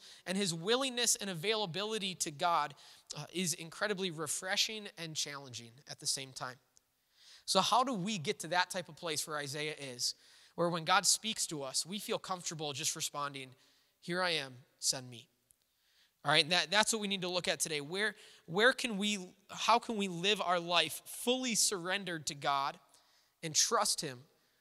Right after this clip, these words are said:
like Isaiah did? All right, so we're gonna look at the passages leading up to this moment that Isaiah and God had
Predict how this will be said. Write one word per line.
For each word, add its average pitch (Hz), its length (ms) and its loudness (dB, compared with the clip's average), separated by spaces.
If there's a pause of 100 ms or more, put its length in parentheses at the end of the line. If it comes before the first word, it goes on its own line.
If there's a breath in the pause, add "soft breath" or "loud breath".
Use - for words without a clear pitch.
(100)
like 160 220 4
Isaiah 156 420 0
did? 135 260 -10 (800 soft breath)
All 147 60 2
right, 170 80 8
so 185 100 8
we're 233 200 4
gonna 247 160 4
look 202 380 2
at 202 120 4
the 180 80 -6
passages 175 580 0
leading 208 500 2
up 208 140 4
to 190 100 -4
this 180 200 4
moment 170 380 -4 (480 soft breath)
that 170 100 0
Isaiah 175 540 2
and 170 160 -8
God 170 240 0
had 156 360 -6